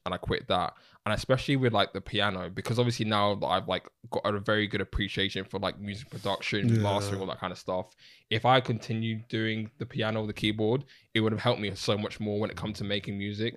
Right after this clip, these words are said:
Speaker 1: So just, like, little things like that, like, 'cause I can be quite an impatient person. Like, my parents have told me that many times.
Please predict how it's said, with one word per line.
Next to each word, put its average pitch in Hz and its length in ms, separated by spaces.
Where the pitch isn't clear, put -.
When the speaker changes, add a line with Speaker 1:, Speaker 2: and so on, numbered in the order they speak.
Speaker 1:
So - 120
just, 120 180
like, 131 180
little 120 180
things 120 240
like 101 140
that, 101 180
like, 92 140
'cause 113 140
I 113 100
can 123 160
be 123 140
quite 107 280
an 101 80
impatient 98 520
person. 98 340
Like, 90 160
my 101 100
parents 92 280
have 104 80
told 98 120
me 98 80
that 95 200
many 98 360
times. 101 520